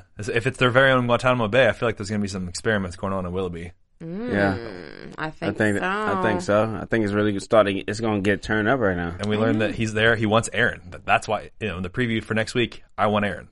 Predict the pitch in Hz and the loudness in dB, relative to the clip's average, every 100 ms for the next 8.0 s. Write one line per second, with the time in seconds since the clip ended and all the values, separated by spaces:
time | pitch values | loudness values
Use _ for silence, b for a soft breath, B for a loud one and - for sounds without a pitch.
0 | _ 95 - 95 92 - 147 - - - | _ -8 -2 -4 -4 -6 -6 -8 -14 -18
1 | - - - _ _ _ _ _ - 311 | -16 -16 -20 _ _ _ _ _ -14 -14
2 | 320 330 262 196 139 113 131 147 131 - | -8 -6 -2 2 4 4 0 2 2 2
3 | 104 95 131 107 92 98 101 104 98 85 | -8 -6 -4 -2 -2 -2 -2 -2 -4 -4
4 | 98 95 92 117 131 139 139 131 117 - | -4 -4 -2 0 4 4 4 2 2 0
5 | 113 120 - 110 110 98 87 92 90 87 | 2 2 2 2 2 2 2 2 4 4
6 | 85 - b b b 110 104 95 90 104 | 2 -4 b b b 0 2 2 2 2
7 | 104 104 104 107 107 104 101 104 104 | 2 0 0 2 4 6 6 4 4